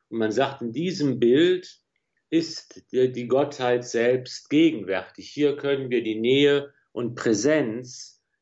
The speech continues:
dieses Gottes erfahren. Wenn man also beten will, dann sucht man diesen Tempel auf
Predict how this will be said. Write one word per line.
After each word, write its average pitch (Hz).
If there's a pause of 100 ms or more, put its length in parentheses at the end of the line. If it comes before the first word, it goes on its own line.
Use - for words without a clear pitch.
dieses 135
Gottes 117
erfahren. 110
Wenn 110
man 107
also 101
beten 139
will, 147
dann 117
sucht 139
man 123 (260)
diesen 117
Tempel 147
auf 143